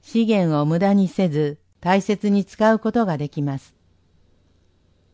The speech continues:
埋め立て場所に限りがあるため、ゴミを埋める場所はどんどん減っています。新しく処分場を作るのは、お金も自然もたくさん失うことになるので、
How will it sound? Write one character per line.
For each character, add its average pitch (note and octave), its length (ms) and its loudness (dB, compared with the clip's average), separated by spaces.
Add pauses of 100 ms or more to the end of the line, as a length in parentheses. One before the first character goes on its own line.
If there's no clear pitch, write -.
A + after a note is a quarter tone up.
(140)
埋 G3 100 2
め A#3 100 4
立 A#3 200 2
て A3+ 180 0
場 G#3+ 140 0
所 G#3+ 180 -2
に G#3 220 0
限 G#3 320 -2
り A#3 120 0
が D3+ 180 -2
あ F#3 60 -2
る F3 120 -2
た C3+ 180 -8
め、 C#3 240 -6 (1400)
ゴ G#3 180 4
ミ B3+ 200 6
を F3+ 140 2
埋 F#3 40 2
め A3+ 160 4
る A3+ 120 4
場 G#3 140 0
所 G#3 220 -2
は G3 300 -2
ど G#3+ 200 2
ん G#3 80 4
ど D#3 180 0
ん C#3 60 -2
減 C#3+ 120 -4
っ - 20 -6
て - 200 -8
い F#3+ 120 0
ま E3 180 -2
す。 - 140 -20 (960)
新 G3+ 360 2
し - 100 -8
く F3 160 -4
処 G3+ 140 0
分 A3 220 2
場 G#3+ 180 2
を G#3 100 0
作 - 260 -6
る G#3+ 100 0
の E3+ 180 0
は、 D#3 240 -4 (500)
お F3 120 0
金 F#3+ 320 2
も F3+ 100 2
自 F3 180 -6
然 G#3+ 320 2
も F#3+ 260 -4 (140)
た D#3 140 -8
く G3+ 120 -6
さ F#3+ 220 -2
ん G3 60 0
失 A3 360 0
う G#3+ 60 -2
こ G#3+ 120 -4
と A3+ 120 0
に G3 140 2
な F3+ 140 0
る F#3 100 0
の D#3+ 160 -2
で、 D3+ 260 -6